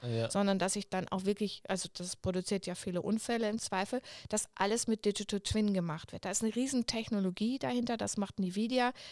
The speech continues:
Speaker 2: sehr, sehr spannend, was die machen.
Speaker 1: Ja.
Speaker 2: Also was ich ganz toll finde, ich weiß nicht, ob ich das da an dem Vortrag gezeigt finde, es gibt, äh, gehabt, ge-, ge-, gezeigt habe,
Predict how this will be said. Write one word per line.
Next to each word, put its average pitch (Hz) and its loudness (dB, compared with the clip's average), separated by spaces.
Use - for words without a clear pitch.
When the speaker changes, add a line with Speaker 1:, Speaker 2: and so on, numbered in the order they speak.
Speaker 2:
sehr, 233 10
sehr 214 4
spannend, 208 2
was 196 0
die - -2
machen. 214 2
Speaker 1:
Ja. 120 -2
Speaker 2:
Also 190 0
was 214 4
ich - -10
ganz 208 2
toll 226 4
finde, 226 0
ich 208 -4
weiß 214 -2
nicht, 220 -4
ob 196 -2
ich 202 -2
das 196 -2
da 190 -2
an 190 0
dem 185 0
Vortrag - -2
gezeigt 202 -2
finde, 202 2
es - -2
gibt, 220 -2
äh, 190 0
gehabt, 208 -4
ge-, - -2
ge-, 185 -4
gezeigt 214 -2
habe, 202 2